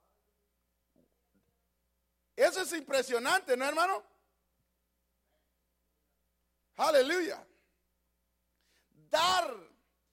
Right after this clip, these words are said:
arriba de nuestra habilidad, give, to give beyond our ability, quiere decir empujar los límites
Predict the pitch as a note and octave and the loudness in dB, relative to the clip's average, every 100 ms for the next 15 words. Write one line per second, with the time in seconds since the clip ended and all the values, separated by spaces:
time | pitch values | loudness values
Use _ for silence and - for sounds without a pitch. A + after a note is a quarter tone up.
0 | _ _ - C4 C#4 E4 G4 G4 D#4+ C#4+ | _ _ -6 -4 -4 -2 0 2 4 2
1 | C#4+ F4 F4 D#4 C#4+ C4+ C#4 D4+ B3+ G3 | 0 -4 -2 -4 -4 -4 -2 0 -2 -6
2 | D#4+ E4+ C4 A#3+ C#4+ F4 D4 C4+ C4 D#4 | -8 -8 -10 -14 -6 -6 -6 -12 -2 -2
3 | D4+ D4+ C4+ A#3+ A#3 F#4 F#4+ F4+ A#3 G#3+ | 0 -8 -4 -6 -2 0 0 -4 -14 -14
4 | _ _ _ _ _ E4 F4+ E4+ D4+ C4+ | _ _ _ _ _ -4 -2 2 2 2
5 | E4 F4+ F4 A3+ - _ _ _ _ - | -2 -2 -2 -6 -18 _ _ _ _ -2
6 | F#3+ - - C4 G3+ D3 E4 F#4 F4+ D4+ | -2 -2 -10 -8 -4 4 8 8 6 -4
7 | - _ _ _ _ A3 C#4 C4 A#3+ C#4 | -10 _ _ _ _ -2 0 0 -4 -4
8 | F4 G4+ G4 F4+ C#4 G#3 - - - - | 2 2 2 -2 -2 -2 -2 -4 -6 -12